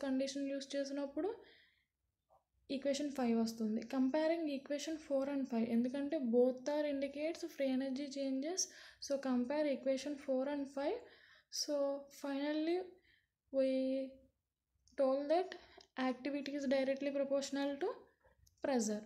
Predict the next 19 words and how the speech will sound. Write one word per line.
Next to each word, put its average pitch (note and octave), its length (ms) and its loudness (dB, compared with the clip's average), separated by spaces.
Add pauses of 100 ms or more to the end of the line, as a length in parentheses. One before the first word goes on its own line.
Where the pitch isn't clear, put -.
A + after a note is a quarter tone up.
(100)
So - 160 -6 (200)
activity C4+ 440 -2
replaces C#4 520 0 (180)
pressure C4 460 2 (580)
in C4+ 120 0 (200)
case C#4+ 260 2 (120)
of G#4 100 -4 (420)
real C4 300 4
gases C4+ 360 2
అని D#4+ 140 -2
చెప్పొచ్చు. A3+ 460 -2 (100)
On B3+ 160 2
comparing C4 540 0 (520)
equation B3+ 560 2 (520)
four C4+ 420 4 (320)
and G#4+ 120 -2 (360)
five. A3 280 0 (520)
Similarly, F4 600 2 (540)
activity D4+ 540 -2